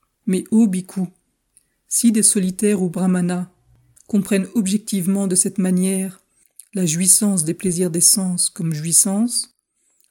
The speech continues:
l'insatisfaction de ceux-ci comme insatisfaction,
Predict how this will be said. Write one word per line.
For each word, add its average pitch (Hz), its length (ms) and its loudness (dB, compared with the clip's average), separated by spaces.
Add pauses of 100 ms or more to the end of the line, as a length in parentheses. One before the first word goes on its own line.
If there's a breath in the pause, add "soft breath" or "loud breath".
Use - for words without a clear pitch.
(160)
l'insatisfaction 202 880 0
de 175 100 -2
ceux-ci 185 460 -2
comme 170 260 -6
insatisfaction, 196 920 0